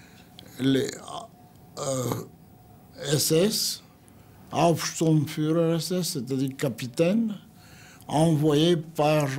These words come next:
euh, Eichmann, du quatrième bureau technique de Berlin. Ces S S avaient un plan extraordinaire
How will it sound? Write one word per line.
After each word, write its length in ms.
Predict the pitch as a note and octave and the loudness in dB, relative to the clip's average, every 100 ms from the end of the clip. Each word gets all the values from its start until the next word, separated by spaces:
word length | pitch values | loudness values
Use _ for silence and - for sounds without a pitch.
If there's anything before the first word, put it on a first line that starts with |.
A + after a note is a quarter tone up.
| C3 | -4
euh, 520 | C3+ C#3 C3+ C3+ C3+ B2+ C3 | -2 0 2 2 0 -2 -2
Eichmann, 460 | D3+ B2 - A2+ G#2 F#2 - - - - - - | 0 0 -2 -6 -6 -10 -16 -20 -20 -20 -20 -6
du 120 | A2+ A#2+ | -4 0
quatrième 600 | C#3+ A#2 C3+ C#3 D#3 C3+ | -2 -2 0 2 4 2
bureau 400 | C3+ C3+ C#3 C#3 | 0 0 0 0
technique 720 | - C3+ - C3+ C3+ C3+ - - C3 | -2 -6 2 2 2 -2 -16 -14 -8
de 120 | A#2+ | -4
Berlin. 480 | A#2+ A#2 A2 F#2+ F2 - - - - - - - - - - - - - - - - - - | -4 -4 -6 -8 -12 -16 -20 -20 -20 -20 -20 -20 -20 -20 -20 -20 -20 -20 -20 -20 -20 -20 -6
Ces 380 | - - F3 E3 | 0 2 4 4
S 180 | - | 4
S 440 | F3+ F#3 F#3 - - - - | 2 4 2 -2 -8 -18 -4
avaient 380 | E3 E3+ G3 F#3+ | 2 4 4 4
un 180 | F3+ | 4
plan 540 | E3 D#3+ F#3 G3 A#3 E3 - - | 2 2 2 4 2 -2 -12 -8
extraordinaire 1040 | E3 - F3 D#3 D3+ C#3+ D3+ D#3 F3 F#3+ | -4 -2 2 2 2 0 2 2 2 -2